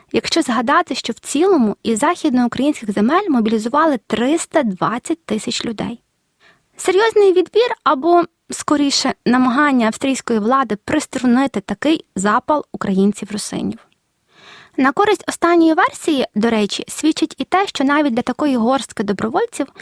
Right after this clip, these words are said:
влада не змогла забезпечити достатню кількість зброї, набоїв, військового одягу, взуття та іншого спорядження.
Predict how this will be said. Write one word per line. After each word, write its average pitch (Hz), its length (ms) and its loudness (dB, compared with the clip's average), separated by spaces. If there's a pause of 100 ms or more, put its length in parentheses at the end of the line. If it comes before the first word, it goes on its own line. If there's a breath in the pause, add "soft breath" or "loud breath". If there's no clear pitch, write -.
(300 loud breath)
влада 339 480 4
не 339 200 4
змогла 294 460 2
забезпечити - 680 -4
достатню 247 520 0
кількість 208 400 -4
зброї, 254 580 0
набоїв, 233 760 0
військового 208 600 -2
одягу, 262 440 0
взуття 208 520 -2 (320 loud breath)
та 226 80 -2
іншого 226 400 2
спорядження. 202 680 -6